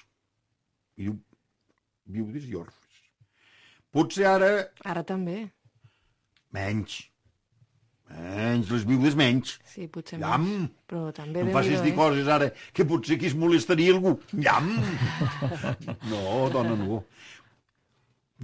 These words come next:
Speaker 1: Jo em sembla que tenim d'acollir a tota persona necessitada que passe pel nostre costat, com feia Jesús, que mai passava de llarg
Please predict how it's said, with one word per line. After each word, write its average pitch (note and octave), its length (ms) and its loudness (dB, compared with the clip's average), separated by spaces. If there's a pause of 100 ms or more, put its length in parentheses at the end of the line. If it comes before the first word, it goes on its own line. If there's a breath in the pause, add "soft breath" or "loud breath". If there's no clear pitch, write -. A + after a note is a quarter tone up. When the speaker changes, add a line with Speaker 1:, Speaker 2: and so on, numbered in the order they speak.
(120)
Speaker 1:
Jo C#3 240 2 (240)
em C3 160 -2
sembla C#3+ 460 -2 (280)
que A#2+ 340 -2
tenim C#3 420 -4
d'acollir C#3 480 -4 (220)
a D#3+ 180 2
tota G#3+ 360 0
persona D#3 540 -2
necessitada B2 680 -4
que B2 100 -8
passe G#2+ 300 -10
pel G#2+ 160 -10
nostre F#2 320 -14
costat, - 380 -20 (100)
com A#2 180 -8
feia A#2 240 -2
Jesús, G2+ 520 -12 (480 soft breath)
que - 180 -2
mai E3+ 180 2
passava C#3+ 400 2
de A#2+ 140 0
llarg E3 300 2